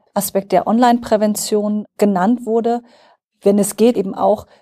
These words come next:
irgendwie die Vernetzung mit großen Tech-Plattformen. Und in dem Fall spreche ich auch um die Gesellschaft als Ganzes an, dass man sich auch da verantwortlich fühlt, wo man einen Beitrag leisten kann. Denn auch diejenigen müssen sich äußern, die Missstände beobachten, die Hass im Netz beobachten, sich da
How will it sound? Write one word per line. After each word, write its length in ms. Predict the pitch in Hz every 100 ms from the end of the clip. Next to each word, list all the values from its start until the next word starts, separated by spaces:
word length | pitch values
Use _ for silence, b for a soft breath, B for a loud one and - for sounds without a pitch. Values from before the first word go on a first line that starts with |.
| -
irgendwie 180 | 185
die 120 | 175 190
Vernetzung 460 | 202 196 202 208
mit 120 | 190
großen 460 | 196 190 202 202 185
Tech-Plattformen. 1400 | - 240 240 - - 226 214 - - 214 220 233 240 240 B B B
Und 160 | - 208
in 140 | 196
dem 180 | 196 220
Fall 360 | 226 202 190 185
spreche 280 | - - 202
ich 120 | - -
auch 140 | 196
um 120 | 202
die 60 | 190
Gesellschaft 460 | 196 185 196 202
als 160 | 185 -
Ganzes 400 | 196 214 247 220
an, 140 | 196
dass 160 | 196 196
man 160 | 202 196
sich 180 | 196
auch 140 | 208 190
da 220 | - 196
verantwortlich 680 | - - 233 233 220 226 202
fühlt, 340 | - 226 220
wo 80 | 208
man 300 | 214 196 202 B -
einen 100 | 185
Beitrag 400 | 185 196 185 -
leisten 380 | 190 240 -
kann. 300 | 175 185 180 _ b
Denn 120 | 196
auch 180 | 190 196 - -
diejenigen 640 | 226 233 233 220 214 208 208
müssen 280 | 208 208
sich 180 | 196 190
äußern, 400 | 185 202 202 190
die 300 | 190 185 185 -
Missstände 400 | 214 214 214 202
beobachten, 640 | 185 202 247 254 - -
die 100 | 196
Hass 160 | 190 208
im 140 | 202
Netz 180 | 208 226
beobachten, 540 | - 202 202 196 - 196
sich 240 | 196 196
da 260 | 190 190